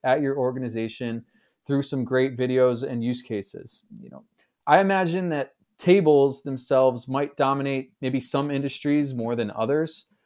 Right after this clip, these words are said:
I'm thinking of, of life sciences and publications and pharma, et cetera, where static documentation, you know, needs to get sent to, to regulators and not everything can be interactive. Um, but I think that tables in general are just really super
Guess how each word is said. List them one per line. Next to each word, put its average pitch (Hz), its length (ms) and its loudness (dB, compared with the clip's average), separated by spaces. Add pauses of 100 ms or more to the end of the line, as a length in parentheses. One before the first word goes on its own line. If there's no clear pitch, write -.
(200)
I'm 123 160 -4
thinking 131 380 -4
of, 117 260 2
of 110 200 -4
life 120 180 2
sciences 131 600 -4
and 107 180 -8
publications 117 840 -6
and 104 240 -10
pharma, 117 540 -4
et 95 100 -16
cetera, 110 440 0
where 107 400 -2 (680)
static 175 540 8
documentation, 143 1160 2
you 131 60 -6
know, 123 100 -2
needs 123 240 -2
to - 100 -14
get 120 160 -2
sent 123 220 -6
to, 117 240 -2
to - 120 -12
regulators 98 720 -4
and 104 80 -14
not 110 160 -6
everything 107 360 -8
can 110 120 -12
be 107 160 -6
interactive. 107 760 -8 (120)
Um, - 140 -18 (160)
but 151 80 0
I 160 120 6
think 180 400 -6 (100)
that 139 180 -2
tables 156 380 0
in 165 160 0
general 147 560 2
are 131 100 -2
just 123 300 -10
really 165 260 0
super 170 640 0